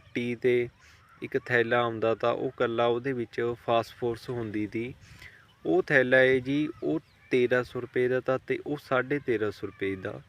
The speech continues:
ਆਪਾਂ ਨੂੰ ਦੋ ਹਜ਼ਾਰ ਪੱਚੀ ਦੇ ਵਿੱਚ ਮਿਲੂਗਾ। ਤੇ ਅੱਗੇ ਜਿਹੜਾ ਆਪਾਂ ਰੇਹ ਵਰਤਦੇ ਆ ਬਾਰਾਂ ਬੱਤੀ ਸੋਲਾਂ ਤੇ ਦਸ ਛੱਬੀ ਛੱਬੀ,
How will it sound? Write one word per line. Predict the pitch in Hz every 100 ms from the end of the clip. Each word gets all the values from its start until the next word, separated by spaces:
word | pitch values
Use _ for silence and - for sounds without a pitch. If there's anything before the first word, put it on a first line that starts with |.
| - - _
ਆਪਾਂ | - - 110 110
ਨੂੰ | 117 127
ਦੋ | 120
ਹਜ਼ਾਰ | 113 123 -
ਪੱਚੀ | 113 - 120 110
ਦੇ | 104
ਵਿੱਚ | 101 - 143
ਮਿਲੂਗਾ। | 143 123 104 98 98 - _ _ _ _ _ _ _ - - _ -
ਤੇ | 143 - 139
ਅੱਗੇ | 135 156 165
ਜਿਹੜਾ | 156 165 180
ਆਪਾਂ | 165 147 139
ਰੇਹ | 143 160
ਵਰਤਦੇ | 147 120 123 113 123 123
ਆ | 110
ਬਾਰਾਂ | 113 117 127
ਬੱਤੀ | 123 - 120 117
ਸੋਲਾਂ | - 113 113 120 123 - _
ਤੇ | - 123 123 123 123 - _ - -
ਦਸ | 117 127 - -
ਛੱਬੀ | 123 110 120
ਛੱਬੀ, | 117 95 98